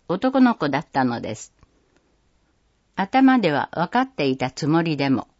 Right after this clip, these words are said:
ピンク色の服を着ているイコール女の子という固定観念を持っていたことに気づき、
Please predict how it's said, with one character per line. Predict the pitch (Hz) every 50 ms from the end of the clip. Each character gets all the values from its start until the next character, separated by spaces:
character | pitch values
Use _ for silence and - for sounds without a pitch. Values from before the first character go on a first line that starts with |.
| _ _ _ _ _ _ _ _ _ _ _ _
ピ | 233 247 269
ン | 269
ク | 262 277 262 262
色 | 254 247 240 240
の | 240 233 233
服 | - - - 254 240
を | 196 156
着 | - - 165 147
て | - 180 170 165
い | 165 160
る | 151 156 147 - - _ _ _ _
イ | 190 180
コ | - - 240 233 202
ー | 170
ル | 147 131 - -
女 | 151 185 214 233 233 233
の | 220 190 156
子 | - - 104 - - _ _ _ _ _ _ _ _ _ _ -
と | 233 233
い | 220 196 180 175
う | 156 - - - _
固 | - 196 202
定 | - 254 262 254 254
観 | - 247 247 247 240
念 | 220 190 170 156 143
を | 127
持 | 123 160 208
っ | 240
て | - _ 196 160
い | 147 143
た | 165 165
こ | - 170 165
と | - 165 156
に | 151 131 -
気 | - - 131
づ | 135 151 147
き、 | - - - - _